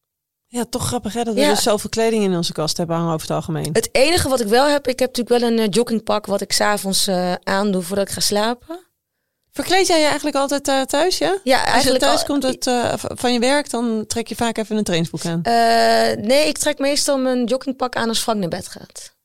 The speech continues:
Speaker 1: Ah ja.
Speaker 2: Dus, maar die heb ik dus wel buiten beschouwing gelaten. En dan trek ik die broek uit als ik ga slapen.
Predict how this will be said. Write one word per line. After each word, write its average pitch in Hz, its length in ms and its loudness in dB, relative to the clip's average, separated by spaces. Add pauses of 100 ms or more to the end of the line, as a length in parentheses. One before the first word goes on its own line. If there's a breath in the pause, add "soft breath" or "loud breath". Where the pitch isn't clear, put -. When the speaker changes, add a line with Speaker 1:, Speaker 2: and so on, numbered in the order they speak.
(260)
Speaker 1:
Ah 359 180 0
ja. 160 360 -2
Speaker 2:
Dus, 214 140 -4
maar 233 140 0
die 294 100 4
heb 311 80 2
ik 240 60 -8
dus 226 100 2
wel 240 100 6
buiten 214 260 4
beschouwing 190 400 0
gelaten. 180 240 0
En 190 60 0
dan 190 100 2
trek 202 180 -2
ik 190 80 -8
die 190 80 -2
broek 233 260 0
uit 202 160 4
als 190 120 -2
ik - 60 -20
ga 190 80 -6
slapen. - 520 -4